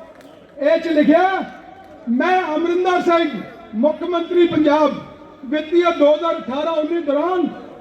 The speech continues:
ਪੰਜਾਬ ਯੂ-, ਬਾਬਾ ਫਰੀਦ University of Health Sciences ਨੂੰ ਫਰੀਦਕੋਟ ਦੇ ਹਸਪਤਾਲ ਲਈ ਪੰਜ ਵੈਂਟੀਲੇਟਰਾਂ ਦੀ ਪੰਜਾਹ ਲੱਖ ਰੁਪਏ ਦੀ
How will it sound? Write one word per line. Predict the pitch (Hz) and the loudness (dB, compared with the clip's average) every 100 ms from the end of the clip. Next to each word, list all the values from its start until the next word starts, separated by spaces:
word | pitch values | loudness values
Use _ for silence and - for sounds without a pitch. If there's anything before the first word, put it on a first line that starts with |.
| - 269 | -8 0
ਪੰਜਾਬ | 294 294 311 330 320 | 4 4 4 0 -2
ਯੂ-, | 330 247 233 202 | -6 -8 -12 -4
ਬਾਬਾ | 240 285 320 | -2 2 2
ਫਰੀਦ | 339 330 | 2 2
University | 320 311 302 285 320 | 2 2 0 0 0
of | 302 262 | 2 2
Health | 294 | 0
Sciences | 277 277 269 277 | 0 0 0 2
ਨੂੰ | 269 220 - - - - | 2 0 -4 -12 -18 -2
ਫਰੀਦਕੋਟ | 285 294 302 339 320 311 | 4 6 6 4 2 2
ਦੇ | 320 | 2
ਹਸਪਤਾਲ | 262 - 294 311 | 0 0 0 0
ਲਈ | 311 302 | 0 -4
ਪੰਜ | - 330 381 370 | -4 -2 2 2
ਵੈਂਟੀਲੇਟਰਾਂ | 339 302 311 - 294 302 | 2 0 -2 0 2 2
ਦੀ | 302 | 2
ਪੰਜਾਹ | 294 330 370 359 | 0 2 4 2
ਲੱਖ | 349 285 | 0 -4
ਰੁਪਏ | 262 277 | -6 -4
ਦੀ | 285 | -2